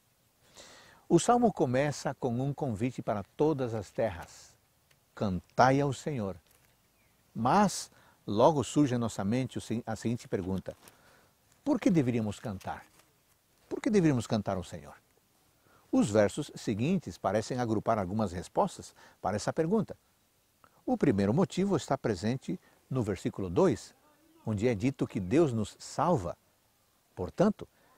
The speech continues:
devemos dia a dia proclamar sua salvação. Isso enche o nosso coração de alegria e nos leva a louvar ao Senhor.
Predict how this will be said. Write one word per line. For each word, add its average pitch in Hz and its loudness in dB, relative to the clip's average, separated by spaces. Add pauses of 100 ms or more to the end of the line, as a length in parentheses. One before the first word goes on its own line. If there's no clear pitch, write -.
(160)
devemos 113 0
dia 185 0
a 127 -2
dia 135 0
proclamar 135 -2
sua 113 -2
salvação. 78 -8 (840)
Isso 113 2
enche 131 0
o 95 -2
nosso 101 -6
coração 90 -8
de 107 -6
alegria 92 -2 (560)
e 135 -2
nos 110 -2
leva 120 -2
a 143 0
louvar 123 0
ao 87 -4
Senhor. 120 -20